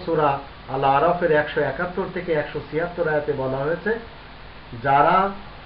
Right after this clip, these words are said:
না বুঝে শুনে কোরআন পাঠ করে এবং সেই মতে আমল করে না, সেই লোকগুলি,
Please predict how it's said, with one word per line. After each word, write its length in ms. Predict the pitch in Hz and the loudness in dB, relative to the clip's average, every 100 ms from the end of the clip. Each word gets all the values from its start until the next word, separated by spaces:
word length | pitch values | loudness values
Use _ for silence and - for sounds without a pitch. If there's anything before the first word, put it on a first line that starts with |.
| - | -6
না 300 | 120 143 151 | 2 6 6
বুঝে 340 | 165 202 240 | 6 2 0
শুনে 300 | - 190 135 104 - - - - - | 0 2 0 -4 -10 -18 -18 -18 -10
কোরআন 320 | 131 147 180 175 | 2 4 4 4
পাঠ 200 | 160 170 - | 4 4 2
করে 220 | 190 202 | 2 2
এবং 220 | 180 165 143 | 4 2 0
সেই 140 | - 165 | -2 0
মতে 260 | 165 160 | 0 0
আমল 280 | 131 127 196 196 | -2 0 0 2
করে 200 | 165 151 | 2 4
না, 160 | 175 202 - - - - - - - | 2 0 -4 -14 -18 -18 -16 -14 -6
সেই 280 | 165 196 196 151 | 0 2 2 2
লোকগুলি, 520 | 147 165 160 202 208 | 2 2 0 -2 -2